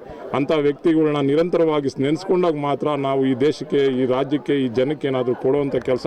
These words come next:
ನಾವು ಮಾಡ್ಬೋದು ಅಂತ ಅರ್ಥ ಇವತ್ತಿನ ದಿವಸ ನಾವು ಹಲವಾರು ಸಂಘ ಸಂಸ್ಥೆಗಳು ಸಾವಿರಾರು ಜನ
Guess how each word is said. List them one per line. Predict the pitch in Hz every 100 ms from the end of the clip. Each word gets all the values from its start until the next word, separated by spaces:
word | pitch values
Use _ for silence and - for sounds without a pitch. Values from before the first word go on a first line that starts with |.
| 135
ನಾವು | 123 113
ಮಾಡ್ಬೋದು | 139 147 143 131
ಅಂತ | 117 131
ಅರ್ಥ | 135 - 156 131 - - - -
ಇವತ್ತಿನ | 135 135 131
ದಿವಸ | 127 139 131
ನಾವು | 127 127
ಹಲವಾರು | 120 135 160 151 131
ಸಂಘ | 135 147
ಸಂಸ್ಥೆಗಳು | 135 123 135 131 139 - - - - -
ಸಾವಿರಾರು | 120 139 160 156
ಜನ | 143 139